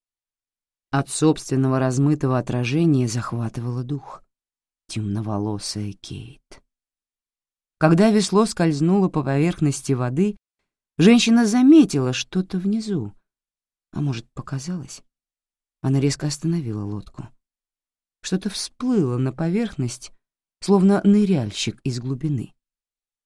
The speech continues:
Рыба? Кейт перегнулась через борт и прищурилась, чтобы лучше рассмотреть. И ахнула, узнав в собственном отражении лицо той мертвой женщины.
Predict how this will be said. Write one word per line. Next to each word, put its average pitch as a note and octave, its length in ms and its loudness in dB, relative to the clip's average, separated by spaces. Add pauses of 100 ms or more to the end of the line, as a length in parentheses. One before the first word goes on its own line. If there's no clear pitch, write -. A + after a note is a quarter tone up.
(380)
Рыба? F3+ 460 -4 (1200)
Кейт B3 380 2
перегнулась F#3 720 2
через C#3 360 -2
борт D3 480 -4
и G#3 100 -2
прищурилась, - 800 -10 (140)
чтобы B2+ 280 -2
лучше A#2+ 340 -4
рассмотреть. - 680 -10 (1600)
И C#3+ 240 2
ахнула, B2 720 -6 (600)
узнав E3 640 6
в - 80 -14
собственном C3+ 760 2
отражении C#3 760 4
лицо C#3+ 560 2
той F#3 320 6
мертвой F3 540 4
женщины. D#3+ 680 -4